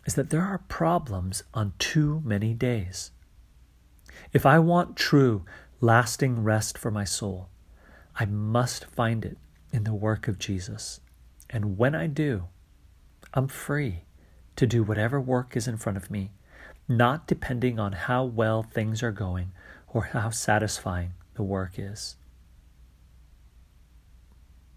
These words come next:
Thanks for joining us for this episode of Breadcrumbs.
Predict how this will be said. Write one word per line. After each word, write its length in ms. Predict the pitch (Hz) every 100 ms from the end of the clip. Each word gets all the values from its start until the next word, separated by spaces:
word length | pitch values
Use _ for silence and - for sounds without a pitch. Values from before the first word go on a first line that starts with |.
| - - - - - - - - - -
Thanks 280 | 139 131
for 120 | - 127
joining 340 | 123 113 113
us 140 | 117
for 120 | - 107
this 200 | 104 -
episode 340 | - 107 117
of 100 | 113
Breadcrumbs. 640 | 95 90 - 87 87 -